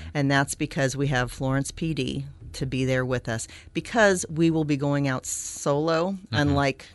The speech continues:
Speaker 1: Cahoots, who has a, a double team pr-, uh, program.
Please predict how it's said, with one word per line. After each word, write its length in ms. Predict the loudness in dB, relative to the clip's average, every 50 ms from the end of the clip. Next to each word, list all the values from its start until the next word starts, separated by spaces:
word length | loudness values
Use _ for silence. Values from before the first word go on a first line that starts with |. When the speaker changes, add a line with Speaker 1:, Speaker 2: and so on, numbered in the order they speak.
| -10
Speaker 1:
Cahoots, 440 | -6 -4 0 0 0 0 0 -2 -4 -4
who 60 | -2
has 200 | -2 -2 0 0
a, 140 | 0 -2 -2 -4 -8 -8
a 120 | -6 -6
double 340 | -2 -2 -2 0 0 -2 -4
team 320 | -4 -4 -2 -2 -2 -2 -4
pr-, 120 | -8 -12 -20 -20 _ _
uh, 180 | -8 -6 -6 -8
program. 640 | -10 -8 -4 -4 -4 -4 -4 -6 -8 -8 -8 -10